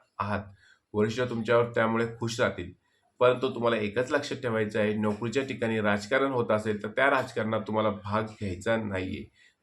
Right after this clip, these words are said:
नोकरीच्या ठिकाणी जे राजकारण चालतं, जे लोक असतात राजकारणी, त्यांच्यापासून तुम्हाला लांब राहायचं आहे. नोकरीच्या ठिकाणी जर भांडण होत असतील तर त्या भांडणापासून तुम्हाला लांब राहायचं आहे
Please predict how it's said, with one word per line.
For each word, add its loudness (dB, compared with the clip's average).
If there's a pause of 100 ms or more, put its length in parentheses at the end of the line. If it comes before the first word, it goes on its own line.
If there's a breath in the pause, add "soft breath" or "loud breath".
नोकरीच्या -2
ठिकाणी -2
जे 0
राजकारण 2
चालतं, 0
जे -2
लोक 2
असतात 4
राजकारणी, -2 (240 loud breath)
त्यांच्यापासून 0
तुम्हाला 0
लांब 2
राहायचं 0
आहे. -2 (320 soft breath)
नोकरीच्या -2
ठिकाणी -2
जर -2
भांडण 2
होत 0
असतील -2
तर 2
त्या 6
भांडणापासून 0
तुम्हाला 0
लांब 4
राहायचं -2
आहे 0